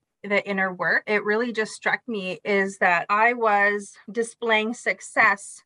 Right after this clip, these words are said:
to the outer world, but inside I was a mess. I realized that around twenty thirteen, ar-, uh, like, around that time, I had a lot of outward success.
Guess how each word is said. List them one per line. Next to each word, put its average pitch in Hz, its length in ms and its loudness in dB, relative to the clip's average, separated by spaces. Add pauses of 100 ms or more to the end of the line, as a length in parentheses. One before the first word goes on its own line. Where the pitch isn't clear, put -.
(100)
to - 120 -14
the 202 180 -4
outer 202 280 -2
world, 202 560 -2 (220)
but 196 180 0
inside 311 600 -2 (420)
I 196 80 -2
was 196 260 -6
a 190 120 0
mess. 180 720 -4 (760)
I 233 60 2
realized 220 680 0
that 202 220 2 (120)
around 277 300 -4
twenty 285 280 -6
thirteen, 226 720 -2 (320)
ar-, 208 280 0
uh, 220 100 2
like, 220 160 -4
around 220 280 2
that 220 200 0
time, 196 400 -2 (220)
I 220 140 2
had 220 360 -2
a 214 60 -4
lot 202 200 -2
of 220 220 0 (140)
outward 202 340 -6
success. 170 500 -6